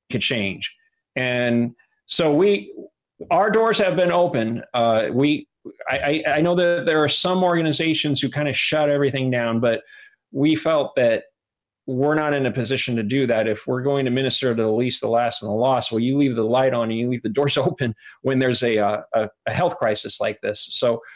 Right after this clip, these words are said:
um, we've, we've taken all the necessary precautions. We have protocols in place for isolating people if we need to.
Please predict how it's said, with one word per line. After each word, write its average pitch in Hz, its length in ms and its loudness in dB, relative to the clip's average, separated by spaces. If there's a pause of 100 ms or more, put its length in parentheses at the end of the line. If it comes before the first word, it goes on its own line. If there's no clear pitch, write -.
(300)
um, 107 360 -2 (460)
we've, 123 220 -2
we've 127 120 -2
taken 165 280 -2
all 156 140 2
the 147 80 2
necessary 143 540 0
precautions. 135 960 -4
We 117 120 0
have 131 280 -2
protocols 139 500 0
in 131 100 -2
place 131 240 -2 (340)
for - 160 -4
isolating 131 500 0
people 127 300 -4
if 107 80 -8
we 117 100 -4
need 127 440 -2
to. 139 340 2